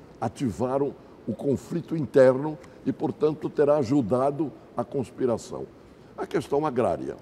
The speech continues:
é, proposta de reforma agrária extraordinária, mas criou problemas para a área dos grandes proprietários. O Estatuto do Trabalhador Rural, levando os direitos sociais ao campo, que era uma miséria, era um pária, criou o problema, et cetera, et cetera, et cetera. Muito bem.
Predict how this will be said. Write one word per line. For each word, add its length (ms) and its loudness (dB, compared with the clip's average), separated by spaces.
é, 100 -10
proposta 480 -4
de 80 -6
reforma 380 -4
agrária 320 -4
extraordinária, 800 -2
mas 120 -2
criou 240 6
problemas 480 -4
para 160 0
a 80 2
área 160 0
dos 180 -2
grandes 240 -2
proprietários. 680 -8
O 40 -4
Estatuto 680 -2
do 120 2
Trabalhador 540 2
Rural, 460 0
levando 480 4
os 80 4
direitos 300 0
sociais 460 -2
ao 160 0
campo, 440 -4
que 100 -4
era 100 -2
uma 120 -2
miséria, 720 2
era 100 0
um 80 -2
pária, 560 0
criou 280 8
o 60 4
problema, 540 -2
et 120 6
cetera, 360 -2
et 100 -4
cetera, 320 -4
et 80 -12
cetera. 300 -6
Muito 180 2
bem. 160 2